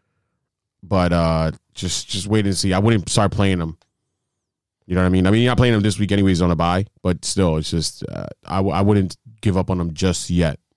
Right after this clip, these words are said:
I would still keep him. And, you know, like I said, I think, uh, best case scenario, low R B two, best case scenario,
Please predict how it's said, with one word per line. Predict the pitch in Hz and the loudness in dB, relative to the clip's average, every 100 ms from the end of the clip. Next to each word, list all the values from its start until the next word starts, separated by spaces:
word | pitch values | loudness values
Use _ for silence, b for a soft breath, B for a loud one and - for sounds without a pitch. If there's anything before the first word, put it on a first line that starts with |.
| - | -4
I | |
would | 92 87 | -2 0
still | - 80 | -2 -6
keep | - 82 | -4 -8
him. | 80 80 - | -8 -12 -10
And, | 87 82 B B B B B B | -8 -8 B B B B B B
you | 127 | -4
know, | 107 | -2
like | 107 | 0
I | |
said, | 123 127 | 0 0
I | 107 | 0
think, | 113 113 | 0 -2
uh, | 113 | -4
best | 104 123 120 | 0 0 0
case | - 117 | 2 2
scenario, | 113 110 101 90 85 _ - _ _ _ _ _ _ _ | 2 2 4 2 0 _ -20 _ _ _ _ _ _ _
low | 104 104 98 | 0 2 4
R | 92 | 2
B | 90 | 2
two, | 92 92 85 85 | 0 0 -2 -2
best | 90 87 | -2 -2
case | - 82 | -2 -6
scenario, | 85 78 71 | -4 -6 -8